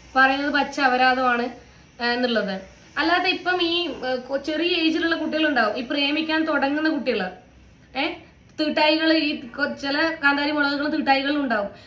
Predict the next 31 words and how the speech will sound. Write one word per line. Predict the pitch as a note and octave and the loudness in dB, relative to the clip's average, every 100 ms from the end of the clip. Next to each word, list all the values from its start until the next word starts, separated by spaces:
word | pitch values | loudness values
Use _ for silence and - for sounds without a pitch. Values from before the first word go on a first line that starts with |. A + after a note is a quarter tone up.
| - | -4
അപ്പൊ | C4+ | 2
ആ | D#4+ | 2
കാന്താരി | D4 C#4 D4+ D#4+ | 2 0 0 2
മുളകുകൾ | D#4 D4+ D#4+ | 2 2 2
വിചാരിക്കുന്നതാണെന്നറിയാം, | D#4+ C4+ C4+ D4 C#4+ D4 B3 G#3 F#3 F3+ - - C#4+ | 0 0 -2 0 0 0 -2 -2 -6 -8 -16 -12 -6
ഈ | |
തീട്ടായി | A#3 D4+ C#4+ D#4 D#4+ | 0 2 2 2 2
തല്ലി | D#4 C4+ D4+ | 2 0 0
കഴിഞ്ഞിട്ടുണ്ടെന്നുണ്ടെങ്കിലും | D#4 C#4 - C#4 C4+ B3+ A#3+ A3+ A3+ - - | -2 -4 -4 -2 -2 -2 -4 -4 -6 -10 -2
അന്ന് | C#4 D#4 F4+ F#4+ - | 0 2 0 -2 -4
ഇന്റർവ്യൂല്, | C#4+ D4 D#4 E4 E4+ D4 | -2 0 0 0 0 0
അല്ലെങ്കിൽ | G#3+ - C#4 D4+ | -2 -6 -4 -2
ഇന്നലെ | C#4+ D#4+ | 0 2
ഇന്റർവ്യൂല് | D#4 C#4+ C#4 D#4 D#4+ D#4+ D#4+ - - - | 2 0 0 0 0 0 -6 -12 -20 -2
രണ്ടെണ്ണം | C#4+ C#4+ D4 D4 | 0 2 2 0
കുത്തിയിരുന്ന് | C#4+ D4 C4 C#4 | -2 -4 -4 -2
പറയുന്നുണ്ടായിരുന്നു, | B3+ B3 C4 A#3 A3 A3 A3+ - - - - | -2 -2 -4 -4 -4 -4 -6 -10 -14 -10 -4
ഈ | C#4 C#4 B3 | 0 0 -2
പിന്നെ, | A3+ B3+ A#3+ A#3 A3 G#3+ G#3 G#3+ - A#3 | 0 2 2 0 0 0 -4 -6 -6 -4
ഏഹ്, | A#3 A3+ A3+ A3 G#3+ G#3+ G#3+ | -2 -4 -6 -8 -8 -10 -6
തീട്ടായിയുടെ | C#4 C4+ C#4+ D4 | 0 2 2 0
കയ്യിൽ | C4+ | -2
നിന്ന് | C4+ A#3+ | 0 0
അടി | C#4 | 0
കിട്ടുന്നത് | C#4+ B3+ B3+ A#3+ - - - | 0 0 0 0 -2 -6 -4
തീട്ടായി | C4 C4+ C#4 | 2 2 2
സ്ട്രോങ് | - C4 B3+ | 0 0 2
ആയതുകൊണ്ടാണ് | C4 B3 A#3+ A#3 A3 A3 | 2 2 0 0 0 0
എന്നുള്ളത് | A3 G#3+ G#3+ A#3 | -2 -2 -2 -4
വിശ്വസിക്കുന്ന | A#3 B3 A#3 A#3+ | -4 -4 -4 -2
കുട്ടികളുണ്ടാവും. | B3+ B3 B3+ A#3+ G3+ | -4 -2 -2 -2 -4